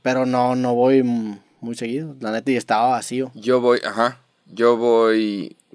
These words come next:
Speaker 2: una vez cada tanto por lentes de contacto, porque me sale mejor comprarlos en algún centro comercial o en Costco que, que ordenarlos. O sea, prefiero que, que se haya movido lo menos posible y que haya tenido como el trato. Pues son lentes de contacto.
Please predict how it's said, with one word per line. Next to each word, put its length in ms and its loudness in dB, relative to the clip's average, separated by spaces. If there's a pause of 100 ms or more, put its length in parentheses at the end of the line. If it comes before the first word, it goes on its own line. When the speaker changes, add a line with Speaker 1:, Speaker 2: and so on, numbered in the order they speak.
Speaker 2:
una 240 -8
vez 160 -8
cada 160 -4
tanto 320 -8
por 340 -14
lentes 260 -10
de 100 -8
contacto, 440 -10 (720)
porque 220 -10
me 80 -8
sale 180 -6
mejor 320 -4
comprarlos 500 -4
en 60 -10
algún 180 -8
centro 180 -8
comercial 500 -8
o 40 -12
en 80 -16
Costco 340 -14
que, 440 -16 (720)
que 80 -10
ordenarlos. 640 -8
O 60 -20
sea, 100 -16
prefiero 320 -6
que, 160 -12 (140)
que 120 -14
se 160 -8
haya 120 -2
movido 240 -4
lo 80 -4
menos 200 -8
posible 480 -8 (640)
y 80 -18
que 80 -4
haya 100 2
tenido 220 -8
como 180 -12
el 80 -14
trato. 300 -10
Pues 140 -20
son 100 -8
lentes 200 -10
de 60 -16
contacto. 320 -14